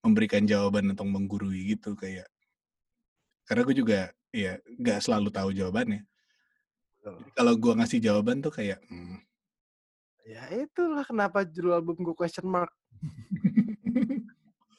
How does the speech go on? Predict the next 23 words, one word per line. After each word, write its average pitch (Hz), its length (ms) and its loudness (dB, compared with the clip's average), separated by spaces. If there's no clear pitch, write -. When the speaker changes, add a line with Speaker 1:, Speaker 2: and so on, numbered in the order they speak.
Speaker 2:
Karena 392 340 0
gue 392 220 0
nggak 381 180 -4
tahu 415 160 4
jawabannya. 392 840 4
Ka-, - 160 -2
dan 190 300 0
pada 190 320 4
akhirnya 190 400 2
kayaknya 220 400 0
kita 190 220 -10
semua 202 260 0
tuh 330 160 0
nggak 196 140 4
pernah 165 180 0
tahu 156 160 2
jawabannya 185 720 0
gitu. 175 240 -8
Speaker 1:
Iya, 277 60 -6
iya. 247 100 0
Speaker 2:
Kayak 147 380 -2
nggak 170 160 2
usah - 180 0